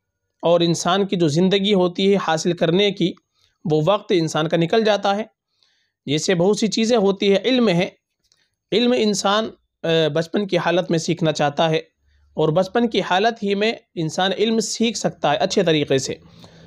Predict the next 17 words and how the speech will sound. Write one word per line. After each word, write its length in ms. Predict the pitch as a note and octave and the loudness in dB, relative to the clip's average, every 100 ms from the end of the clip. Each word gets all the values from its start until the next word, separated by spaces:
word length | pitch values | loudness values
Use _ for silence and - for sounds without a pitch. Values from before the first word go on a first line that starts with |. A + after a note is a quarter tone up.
| - - | -6 2
बड़े 140 | A3+ | 4
होकर 320 | A#3 A3+ A#3+ | 6 4 2
इंसान 440 | G#3 F#3 F3+ F3+ F#3+ | 2 0 0 0 0
के 80 | F#3 | 0
ऊपर 200 | F#3 F3 | 0 0
जब 120 | F3+ | 0
जिम्मेदारियाँ 640 | C#3+ D3+ D#3 D#3 E3 F3 | 2 0 2 2 2 2
आ 40 | D#3+ | 2
जाती 340 | D3+ D3 D#3 | 0 0 -2
है 180 | D3+ E3+ _ _ _ _ - | 0 -4 _ _ _ _ 0
और 300 | D#3 D#3+ D#3+ | 2 2 2
इंसान 520 | E3+ E3 G3+ A3 A3 | -2 -4 -2 -2 0
के 100 | G#3+ | 2
ऊपर 300 | G3+ G#3+ A3 | 2 0 -4
इस 160 | B3+ - | -8 -2
तरह 280 | A#3 G#3+ A3 | 0 2 2
के 200 | A#3+ | 2